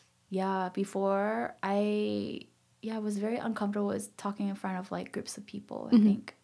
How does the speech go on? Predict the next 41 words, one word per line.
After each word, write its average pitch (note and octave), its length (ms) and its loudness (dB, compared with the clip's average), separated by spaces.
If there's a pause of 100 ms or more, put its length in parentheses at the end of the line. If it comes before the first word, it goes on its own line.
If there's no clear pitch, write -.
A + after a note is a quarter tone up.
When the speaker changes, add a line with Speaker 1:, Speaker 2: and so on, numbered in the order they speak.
Speaker 1:
Yeah. A3 120 2
Speaker 2:
Yeah. G3+ 220 6 (500)
Speaker 1:
It's G#3+ 120 -2
okay D4+ 260 6
when C4+ 140 8
it's G#3+ 140 2
only, G#3 240 6
like, F#3 160 2
one-on-one F#3+ 680 -2
or, G#3 120 0
like, F#3 320 -4
maybe G3 240 10
Speaker 2:
Mm-hmm. F#3 60 0 (200)
Speaker 1:
two F#3 60 0
other G3 200 -2
people. A3 340 0
Speaker 2:
Mm-hmm. G3+ 180 0 (320)
Speaker 1:
But G#3 120 6
when G#3 180 8
it's, F3+ 200 -2
like, G#3 180 4
more F#3 200 2
than, F3+ 160 0
like, F3 160 -4
five F3+ 300 0
people F#3+ 320 -2
in, F#3 120 -2
like, F3 160 -2
one F3+ 160 0
room F3+ 220 0
listening A#3+ 400 6
to B3 100 8
me, C#4+ 220 10
Speaker 2:
<laughs> A3+ 140 6
Speaker 1:
I G3+ 100 8
literally, G3 400 4
like, A3 180 -2
freeze F#3 380 -4
up. - 140 -2
Speaker 2:
Mm-hmm. G#3+ 420 2
Speaker 1:
Yeah. G3+ 260 -2